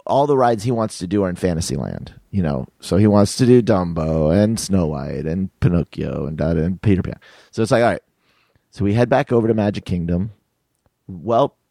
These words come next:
it's right when they're doing Electrical Parade. The Electric Parade's about to start, which means, uh, total fucking just, just people just clustered. It's just like a covid party. Like, everybody,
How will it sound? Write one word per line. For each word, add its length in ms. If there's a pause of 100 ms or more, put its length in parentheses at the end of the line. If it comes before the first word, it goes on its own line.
(140)
it's 220
right 320
when 160
they're 100
doing 280
Electrical 460
Parade. 340
The 80
Electric 340
Parade's 300
about 240
to 80
start, 360
which 200
means, 440 (680)
uh, 420 (460)
total 720 (560)
fucking 800 (760)
just, 400 (560)
just 260
people 640 (240)
just 240
clustered. 680
It's 120
just 140
like 140
a 60
covid 420
party. 340
Like, 220
everybody, 580